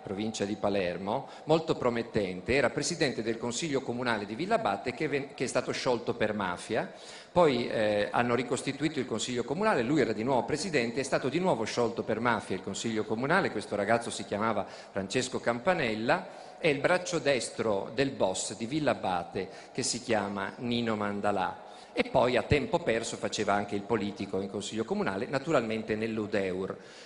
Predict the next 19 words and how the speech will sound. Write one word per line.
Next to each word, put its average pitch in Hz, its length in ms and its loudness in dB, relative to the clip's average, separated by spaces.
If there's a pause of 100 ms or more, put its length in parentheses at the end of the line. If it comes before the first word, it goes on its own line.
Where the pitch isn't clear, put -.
Eh, 117 300 2
Mastella 180 480 4
l'ha 131 100 6
voluto 143 360 4
premiare, 120 640 2
naturalmente, 110 640 0
perché 92 200 -2
questo 113 300 -2
ragazzo 107 460 2
meritava 104 480 2
un 117 120 0
premio, 117 360 4
e - 80 -2
quindi 147 280 0
lo 151 120 2
ha 143 40 4
fatto 131 280 0
segretario 120 580 0
nazionale 113 960 -2